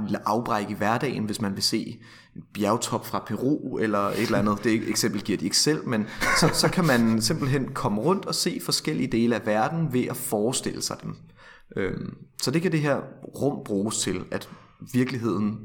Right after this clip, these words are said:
eller nej, fantasien bliver til virkelighed inde i rummet.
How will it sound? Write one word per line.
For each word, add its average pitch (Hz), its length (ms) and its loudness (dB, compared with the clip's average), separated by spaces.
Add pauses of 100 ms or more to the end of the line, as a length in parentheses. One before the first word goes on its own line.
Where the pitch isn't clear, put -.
eller 110 140 -2
nej, - 140 -6
fantasien 180 640 0
bliver 123 200 0
til 113 240 -4
virkelighed 120 400 0 (160)
inde 120 180 4
i 123 40 4
rummet. - 320 -2